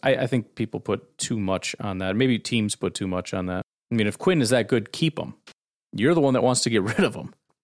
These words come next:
I'm not saying it should be your first choice. All things being equal, send them somewhere else. But, um, I mean, if, if the Packers were the only team that were willing to, say you wanted, like, a fourth round, or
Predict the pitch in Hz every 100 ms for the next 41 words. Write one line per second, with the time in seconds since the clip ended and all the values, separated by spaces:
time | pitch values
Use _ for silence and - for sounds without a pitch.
0 | - 147 131 151 123 117 120 107 - 123
1 | 95 - 170 113 98 104 127 120 131 104
2 | 110 104 - 104 - 107 95 113 95 98
3 | 123 95 - 101 92 - 95 92 92 _
4 | _ - 95 95 - 107 - - 127 123
5 | 113 113 107 90 110 113 107 - 107 113
6 | 107 87 95 104 104 104 92 - - -
7 | - 175 131 127 117 113 98 - 120 110
8 | 117 107 101 95 101